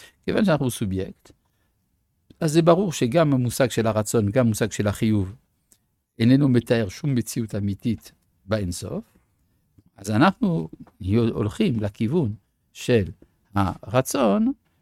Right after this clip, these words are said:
בתור מייסד ההכרה המוסרית שלנו.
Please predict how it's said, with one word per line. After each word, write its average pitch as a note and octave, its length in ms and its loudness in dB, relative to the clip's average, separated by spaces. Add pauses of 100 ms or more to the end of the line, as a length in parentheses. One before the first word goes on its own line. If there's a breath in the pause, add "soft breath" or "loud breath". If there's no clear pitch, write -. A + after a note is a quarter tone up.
(220)
בתור D#3+ 400 2
מייסד C3 520 2
ההכרה A2+ 400 0
המוסרית G#2+ 500 -4
שלנו. F2 320 -12